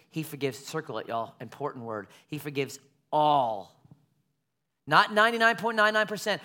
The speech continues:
What if it said, "He forgives most of your sin? He forgives all the sins up till today. He forgives sins except for this, this, and this."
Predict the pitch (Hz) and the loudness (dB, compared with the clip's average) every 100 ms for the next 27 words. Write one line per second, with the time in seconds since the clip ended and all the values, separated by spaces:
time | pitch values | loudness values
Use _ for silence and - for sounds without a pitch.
0 | - 208 226 226 226 202 226 220 185 190 | 0 4 4 2 2 0 0 2 2 4
1 | 196 185 151 143 127 - - - 233 254 | 2 0 -6 -6 -8 -10 -14 -4 -2 2
2 | 254 - 214 240 - 233 196 202 202 185 | 0 6 6 6 2 0 2 0 -2 0
3 | 185 147 - - 269 285 269 208 - 247 | 2 2 0 -2 0 0 0 0 0 0
4 | 220 208 - 262 - 220 196 220 220 214 | -2 -6 0 0 4 2 4 2 2 -2
5 | 196 180 135 - | -2 -4 -4 -6